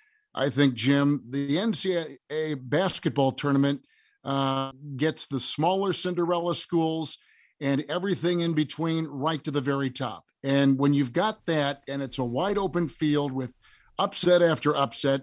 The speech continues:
I, I think it just continues to draw people in, knowing that teams that maybe a year ago were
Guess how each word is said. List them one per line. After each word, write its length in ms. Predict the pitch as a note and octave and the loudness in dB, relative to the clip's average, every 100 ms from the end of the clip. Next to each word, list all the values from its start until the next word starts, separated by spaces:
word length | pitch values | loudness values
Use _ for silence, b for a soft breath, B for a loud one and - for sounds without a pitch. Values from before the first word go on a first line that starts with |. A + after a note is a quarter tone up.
| _ | _
I, 120 | C3+ - | -12 -6
I 120 | C#3+ | -6
think 280 | D3 G3+ G#3+ | 0 2 2
it 60 | D#3 | 2
just 260 | E3 D#3+ | 2 -2
continues 600 | - D3+ B2+ G3 G3+ F#3+ | -2 -2 0 -2 -2 -2
to 100 | C#3 | -2
draw 300 | A#2+ E3 E3+ | 0 0 -2
people 400 | - D#3+ - D3 | -2 -4 -2 -4
in, 180 | F#3 F3 | -2 0
knowing 300 | D#3 E3 E3 | 0 0 0
that 180 | D3+ - b b b | -2 -2 b b b
teams 360 | - F#3+ G#3 C#3 | -2 0 0 -2
that 140 | D#3 | -2
maybe 340 | D#3+ F3+ F3 E3+ | 0 0 2 0
a 40 | |
year 280 | C#3+ E3+ G#3 | 0 0 -2
ago 380 | E3+ D3 C#3+ E3+ | 0 2 2 0
were 400 | D3+ D3+ D3+ | -2 -4 -4